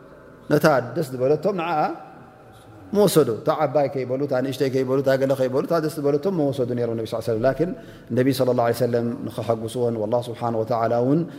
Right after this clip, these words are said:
እዚ ነገር እዚ ንዕኦም በቲ ዝሃቦም ዕድል ማለት እዩ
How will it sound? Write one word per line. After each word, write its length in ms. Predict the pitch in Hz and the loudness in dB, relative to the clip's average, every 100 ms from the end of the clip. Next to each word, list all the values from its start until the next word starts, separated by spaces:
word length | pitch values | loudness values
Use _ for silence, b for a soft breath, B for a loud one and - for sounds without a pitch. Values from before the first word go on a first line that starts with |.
| B - | B -6
እዚ 120 | 123 | 0
ነገር 280 | 127 123 120 | 2 4 2
እዚ 140 | 113 120 117 - 113 110 107 - - | 2 -2 -4 -4 2 4 4 0 -4
ንዕኦም 380 | 120 120 120 117 | 2 4 4 0
በቲ 160 | 113 110 | -4 -6
ዝሃቦም 400 | 120 120 117 117 117 - | -4 0 0 -2 -6 -6
ዕድል 240 | 120 117 117 | -4 -4 -2
ማለት 260 | 120 131 | -2 -2
እዩ 100 | 151 | -2